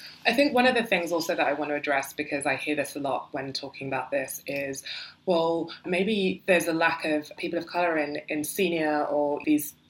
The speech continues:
different types of position because there just isn't the talent pool. And so what I found quite compelling, obviously, about your, your op-ed was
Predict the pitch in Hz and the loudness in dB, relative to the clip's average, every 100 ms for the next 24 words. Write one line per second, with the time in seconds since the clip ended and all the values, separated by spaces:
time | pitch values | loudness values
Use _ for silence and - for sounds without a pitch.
0 | - 156 156 151 147 - 160 175 156 - | -8 -6 -4 -4 -4 -4 -2 -2 -4 -6
1 | 156 156 151 - 160 151 - 147 - 170 | -2 0 -2 0 -2 -2 -4 -8 -4 -4
2 | 151 - - - - 202 190 220 196 190 | -4 -6 -6 -6 0 2 2 4 6 6
3 | 185 - - - 214 196 202 - 185 185 | 4 -4 -14 0 4 4 4 2 0 2
4 | 185 - 180 - 175 165 156 151 156 - | 0 0 -2 -2 2 2 0 -2 -4 -2
5 | 156 160 160 156 - 147 147 - 147 147 | -2 -2 0 0 2 2 0 -2 -4 -2
6 | 165 160 151 - 156 156 | -2 0 0 2 2 2